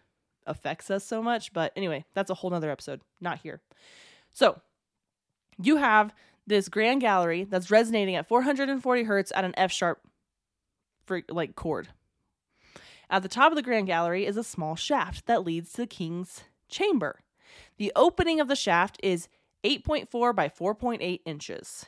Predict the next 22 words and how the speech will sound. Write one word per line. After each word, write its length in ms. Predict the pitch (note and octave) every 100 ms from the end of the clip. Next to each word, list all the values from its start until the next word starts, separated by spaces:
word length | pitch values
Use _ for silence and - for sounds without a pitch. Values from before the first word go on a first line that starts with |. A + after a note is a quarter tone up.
| _
and 100 | G3
it's 160 | C4 B3+
the 80 | A#3+
perfect 500 | - A3 G#3+ C4 -
size 320 | F3 D#3+ G#3+
to 180 | - G#3
allow 320 | F3+ D#3+ D3+
hydrogen 540 | - - E3 G3 F#3+ F3+
microwaves 560 | D3+ D#3+ F3+ F#3 F3+ -
to 140 | -
pass 340 | E3 E3 C3+ -
through 340 | - D#3 C3+
it. 320 | - - - - _ - - _
The 100 | F#3+
vibrations 960 | F#3+ G#3+ B3+ F#3+ F#3+ - C4+ D4+ D#4 - _ _ _ _ _ -
energized 580 | C4 E4+ B3 G#3 G3+ -
and 220 | G#3+ A#3
converted 480 | A3+ G3+ A3 C4+ B3
the 80 | A#3+
hydrogen 480 | - G3+ G#3 A3
gas 460 | F#3 E3+ D#3+ G3 - _
into 800 | G#3 A3 A3 - A3+ G#3+ G3 F#3+